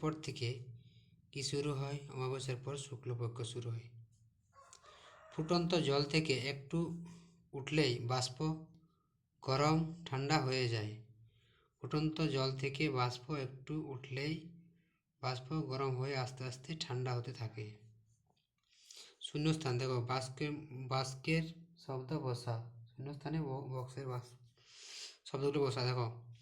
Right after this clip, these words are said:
পুকুরের জল ড্যাশ হয়ে যায়, পুকুরের জল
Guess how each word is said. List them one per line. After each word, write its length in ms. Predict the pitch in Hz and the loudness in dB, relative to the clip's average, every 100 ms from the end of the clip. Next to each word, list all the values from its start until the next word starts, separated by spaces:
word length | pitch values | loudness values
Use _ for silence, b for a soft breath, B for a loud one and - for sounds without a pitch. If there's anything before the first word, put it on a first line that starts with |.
| B B B B | B B B B
পুকুরের 540 | - 156 160 170 170 165 | -8 -2 2 6 8 6
জল 360 | 135 127 143 | 6 6 4
ড্যাশ 500 | 160 131 135 143 143 | 0 -2 0 2 0
হয়ে 220 | - 127 127 | 0 2 2
যায়, 220 | 131 117 - | 2 0 -2
পুকুরের 480 | 131 123 147 151 147 | -10 -8 -2 0 0
জল 360 | - 127 139 | 0 0 0